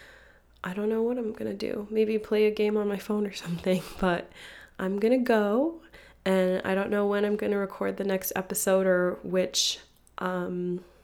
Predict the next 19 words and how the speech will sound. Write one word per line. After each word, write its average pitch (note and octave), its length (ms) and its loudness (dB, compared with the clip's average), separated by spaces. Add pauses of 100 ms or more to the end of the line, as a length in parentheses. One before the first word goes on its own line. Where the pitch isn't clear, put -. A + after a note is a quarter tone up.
(220)
I G3 40 -8
guess G3+ 200 -6
which F#3+ 220 -2
episode F3+ 400 -6
I'm F3+ 120 -4
gonna F3 160 -4
go E3 160 -2
back G3 500 0
to F3 320 0
and E3+ 420 -4
revamp, E3+ 580 -4 (600)
but - 680 -2 (460)
I G#3 60 -8
kinda B3 180 2
like F#3+ 240 0
this. - 320 -10
I - 20 -12
kinda G3 260 -4
like F#3 280 -2